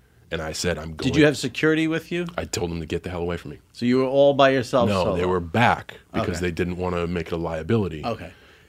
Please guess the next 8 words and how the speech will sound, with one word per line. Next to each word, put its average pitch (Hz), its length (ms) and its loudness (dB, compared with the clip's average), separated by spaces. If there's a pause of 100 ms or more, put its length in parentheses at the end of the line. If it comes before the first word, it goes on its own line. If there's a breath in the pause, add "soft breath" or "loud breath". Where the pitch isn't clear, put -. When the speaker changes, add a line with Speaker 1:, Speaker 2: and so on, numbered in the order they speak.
Speaker 1:
But 85 200 -2
I 85 120 -4
was 90 200 -2
in 92 200 -2
that 92 180 0
section 95 680 -4
by 82 220 -2
myself, 104 640 -2